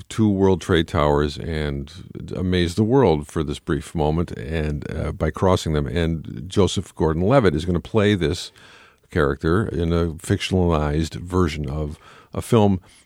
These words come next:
that, uh, uh, I lo-, I, I really adore Man on Wire, but something tells me, I hope, that Zemeckis is enough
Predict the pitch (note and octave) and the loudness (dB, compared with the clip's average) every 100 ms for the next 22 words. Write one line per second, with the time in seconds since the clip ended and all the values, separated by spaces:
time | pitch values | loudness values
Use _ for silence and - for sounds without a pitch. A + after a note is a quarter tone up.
0 | - A2+ G#2 - D2+ G#2+ A2 G#2+ - - | 0 2 2 -2 -2 0 0 -4 -6 -12
1 | - F2 F2 - C2+ - - A2+ A#2 F#2 | -8 -6 -6 -8 -12 -10 -6 -2 0 0
2 | G#2+ G2 G#2+ A2 B2 A#2 - G#2+ F#2+ A#2+ | 0 0 0 2 0 0 -2 -6 -4 0
3 | A2+ A#2 A2 G#2+ G#2+ G2 G#2 A2 G2 F2 | 2 2 2 2 0 0 0 0 0 -4
4 | - B2 C3+ G#2+ A#2 A2 G2 G2+ F2+ - | -2 0 0 -2 0 0 0 0 0 -4
5 | _ G2+ F#2 A#2+ F#2 - - - _ - | _ -8 -2 2 2 0 -12 -20 _ -4
6 | F2+ F2+ G2 G2+ G#2+ G#2+ - F2+ F#2+ F#2 | -4 0 2 2 2 0 0 -2 -2 0
7 | F#2+ G#2+ G#2+ - - | 2 4 2 0 -16